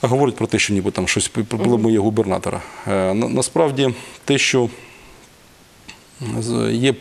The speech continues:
Speaker 1: є певні, е, негідники в правоохоронних органах, які допомагають контрабанді, вони виявляються. І ви знаєте, що нещодавно, знову таки, митника зат-,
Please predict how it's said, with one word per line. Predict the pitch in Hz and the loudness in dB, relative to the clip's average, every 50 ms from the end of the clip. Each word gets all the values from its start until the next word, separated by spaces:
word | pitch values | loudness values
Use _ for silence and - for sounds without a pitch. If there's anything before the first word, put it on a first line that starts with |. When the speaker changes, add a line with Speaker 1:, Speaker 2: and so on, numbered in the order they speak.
| - - | -4 -2
Speaker 1:
є | 123 117 127 | 0 0 2
певні, | 120 - 123 113 110 110 107 104 101 - - - - - - - - - - - | 2 2 2 2 2 2 0 0 -2 -8 -14 -20 -20 -20 -20 -20 -20 -20 -10 -6
е, | - 117 107 - 104 107 107 | -4 -4 -4 -2 -2 0 0
негідники | 110 117 110 113 113 104 104 101 - 113 | 0 0 0 0 0 -2 -2 -2 -2 -2
в | 104 | -2
правоохоронних | - 123 123 127 123 - 139 165 160 143 120 - - | 2 2 2 2 2 2 0 0 0 0 0 0 0
органах, | 117 110 104 101 101 98 - - | 0 0 0 -2 -4 -4 -4 -6
які | - 107 - - 107 104 101 | -6 -6 -4 -2 -2 0 0
допомагають | 101 104 101 107 - 113 110 110 104 104 104 104 101 95 - | 0 -2 -4 -6 -4 -2 -2 -2 0 0 0 -2 -2 -4 -4
контрабанді, | - 107 104 107 107 101 107 107 101 - - - - - - - - - - - - - | -4 -2 -2 -2 -2 -2 -2 -4 -4 -6 -8 -12 -16 -18 -20 -18 -18 -18 -18 -16 -10 -6
вони | 107 104 107 110 117 113 107 | -4 -2 0 2 2 2 2
виявляються. | 104 113 117 117 131 156 170 151 139 135 127 - 131 131 123 - - - - - - - - | 2 2 0 2 2 2 2 2 2 0 -2 -2 -4 -6 -6 -10 -16 -20 -20 -20 -20 -10 -6
І | 113 110 | -4 -4
ви | - - 117 117 | -2 0 0 0
знаєте, | 107 113 107 104 - 107 | 0 0 0 -2 -2 -2
що | - - 110 | -4 -2 0
нещодавно, | 107 107 - - 117 113 107 98 98 95 | 0 -2 -2 -2 0 0 0 0 0 -2
знову | 95 113 104 98 | -2 -2 -4 -4
таки, | - - - | -4 -2 -2
митника | 101 107 110 123 147 147 - 131 123 - 113 | 0 2 2 2 2 2 0 -2 0 0 0
зат-, | 104 113 - - | 0 -2 -4 -4